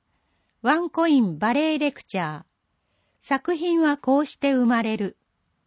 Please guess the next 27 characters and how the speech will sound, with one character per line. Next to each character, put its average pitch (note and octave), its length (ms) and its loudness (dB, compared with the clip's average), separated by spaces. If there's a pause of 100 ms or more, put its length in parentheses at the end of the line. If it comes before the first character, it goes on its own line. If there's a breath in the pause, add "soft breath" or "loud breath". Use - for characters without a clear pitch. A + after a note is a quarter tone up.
(200)
ダ E4+ 180 0
ン F4+ 80 -4
サ A#3+ 220 0
ー - 20 -2
の E3+ 160 -4
も G#3 220 0
う - 20 -2
一 D4 240 -4
つ G3 160 -8
の D#3 140 -6
顔。 D#3+ 400 -10 (880)
四 D4 200 2
歳 E4+ 320 0
以 E4+ 60 -4
上 C#4 180 0
の A3+ 120 2
方 G#3 260 -4
が F#3+ 140 -2
ご F3+ 160 -2
入 A3 200 2
場 G3 220 -2
い F#3+ 80 -6
た F#3+ 140 -6
だ F#3 100 -4
け F3+ 160 -8
ま E3+ 160 -6
す。 - 220 -20